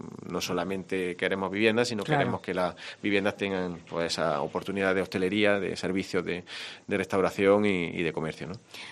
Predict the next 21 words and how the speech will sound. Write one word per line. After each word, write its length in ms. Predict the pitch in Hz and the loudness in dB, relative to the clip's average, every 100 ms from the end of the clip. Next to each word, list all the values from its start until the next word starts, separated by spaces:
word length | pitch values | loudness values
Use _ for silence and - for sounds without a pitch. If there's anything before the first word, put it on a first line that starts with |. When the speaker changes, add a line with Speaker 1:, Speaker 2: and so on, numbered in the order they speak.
| - | 0
Speaker 2:
Sí, 180 | - | 4
porque, 440 | 185 311 185 151 147 | 6 6 6 6 8
claro, 240 | 160 180 | 10 10
mucha 440 | 143 135 139 147 170 | 8 6 4 4 6
vivienda 400 | 160 165 208 151 | 8 8 8 6
sin 140 | 151 | 4
servicios, 520 | 143 127 143 190 190 160 127 | 2 4 4 6 6 6 4
eso 400 | 127 151 160 143 | 2 2 4 2
es, 180 | 127 - | 0 -4
<laughs> 480 | 175 - 170 - - | -4 -2 -4 -6 -4
es 100 | 135 | 4
una 140 | 175 | 6
locura. 540 | 139 120 160 127 107 113 | 6 10 10 10 2 -6
Hay 100 | 127 | -2
que, 400 | 156 143 131 113 | 2 4 4 2
ahí 100 | 123 | 2
tiene 200 | 135 160 | 2 4
que 80 | 131 | 4
ir 120 | 131 | 2
todo 300 | - 131 131 | 4 6 6
de, 240 | 123 120 | 6 2